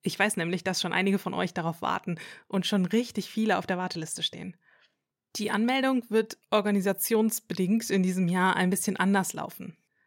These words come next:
Besonders, weil ich für den supercoolen Wartelisten-Überraschungsbonus ein bisschen Vorlauf brauche. Wenn du also schon auf der Warteliste stehst,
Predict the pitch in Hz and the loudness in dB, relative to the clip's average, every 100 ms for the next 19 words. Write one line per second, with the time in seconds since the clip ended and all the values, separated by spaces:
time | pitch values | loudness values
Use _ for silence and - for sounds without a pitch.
0 | _ - 170 196 226 226 185 196 - 185 | _ -4 2 4 4 2 0 0 0 0
1 | 190 175 214 208 - 208 190 175 170 220 | 2 0 -2 -4 0 2 2 4 2 2
2 | 202 190 - 196 185 180 175 220 208 180 | 0 0 0 0 2 2 2 0 0 0
3 | - - 185 220 233 - - 180 208 - | 0 -2 2 2 2 2 0 0 0 0
4 | 185 - 190 156 - - - - - - | -2 0 0 0 -4 -8 -8 -8 -12 -14
5 | _ _ - _ _ _ _ _ _ _ | _ _ -20 _ _ _ _ _ _ _
6 | 190 233 254 185 190 - 190 180 180 175 | 2 4 4 2 0 0 -2 -2 -2 -2
7 | 165 165 - 170 - 185 302 - | -2 -4 -6 -6 -4 -4 -4 -8